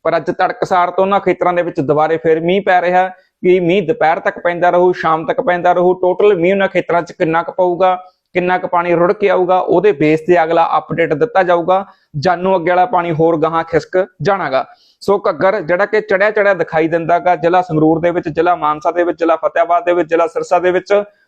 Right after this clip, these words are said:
ਉਹ ਅਗਲੇ ਅੜਤਾਲੀ ਘੰਟੇ ਇਸੇ ਤਰ੍ਹਾਂ ਚੜਿਆ ਚੜਿਆ ਦਿਖਾਈ ਦਿੰਦਾ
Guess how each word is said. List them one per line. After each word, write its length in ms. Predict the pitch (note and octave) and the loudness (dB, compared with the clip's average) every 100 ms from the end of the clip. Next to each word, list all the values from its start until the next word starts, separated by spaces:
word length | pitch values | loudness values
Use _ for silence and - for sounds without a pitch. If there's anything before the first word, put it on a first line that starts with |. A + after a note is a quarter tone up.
| _ _ | _ _
ਉਹ 220 | F3 F#3 F3 | 0 2 2
ਅਗਲੇ 260 | F3 F3+ | 2 0
ਅੜਤਾਲੀ 420 | F3 F3 E3 D#3+ D#3+ | 0 0 0 2 0
ਘੰਟੇ 300 | F3 - D#3+ | -2 2 0
ਇਸੇ 160 | D#3+ D#3+ | 2 0
ਤਰ੍ਹਾਂ 220 | D#3+ E3+ | 0 0
ਚੜਿਆ 280 | E3 E3 F3+ | 0 0 0
ਚੜਿਆ 240 | F3 F3 | 0 0
ਦਿਖਾਈ 380 | D3+ - D3 D3+ | -2 -2 -2 -2
ਦਿੰਦਾ 400 | D3+ D3+ D#3+ | -2 0 2